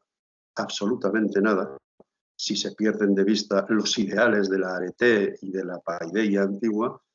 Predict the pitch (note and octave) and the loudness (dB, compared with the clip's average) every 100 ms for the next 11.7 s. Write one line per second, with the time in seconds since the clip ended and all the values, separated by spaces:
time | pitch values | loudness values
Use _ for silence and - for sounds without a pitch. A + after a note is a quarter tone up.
0 | _ _ G2 G2 G2+ G#2+ - - G2 G2+ | _ _ -4 -2 0 -2 -2 -2 0 0
1 | G2 G2 G#2 A2 A#2+ _ _ - G2+ G#2 | 0 -2 -4 -4 -6 _ _ -8 -6 -4
2 | G2 G2 G2+ G2 G2+ G2+ G2+ - G2+ G2+ | -4 -2 -4 -4 -4 -2 -2 -2 -2 -2
3 | - - F#2+ - F2+ - F#2 - G2 G2+ | -4 -8 -8 -8 -8 -6 -6 -4 -2 -2
4 | - F#2+ F2+ G2 G2 G2+ G#2+ A2 - - | -6 -10 -4 -2 0 2 4 2 0 0
5 | G2 G#2 - _ _ _ _ - G2+ F2 | 2 2 -2 _ _ _ _ -8 -6 -6
6 | F#2 G2+ F#2+ F#2 F#2 F#2+ F2+ F2+ - - | -4 -2 -2 -2 -4 -4 -4 -4 -4 -4
7 | - G2 - - - - - - - - | -8 -10 -12 -6 -6 -6 -8 -8 -8 -16
8 | - _ A#2+ G2 F#2+ G2+ F#2+ A2 A2 - | -16 _ -2 0 0 0 0 0 0 -2
9 | _ - A2+ G#2 G#2 A2+ G#2+ G2+ G2+ G2 | _ -6 -2 2 4 6 6 4 4 2
10 | F#2+ F2+ F2+ - C3 G2+ F#2+ G#2+ C3 - | 0 -4 -6 0 0 0 -2 2 2 2
11 | G2 F#2+ F2+ F#2+ F2+ F2 E2+ | 0 0 0 -6 -6 -6 -8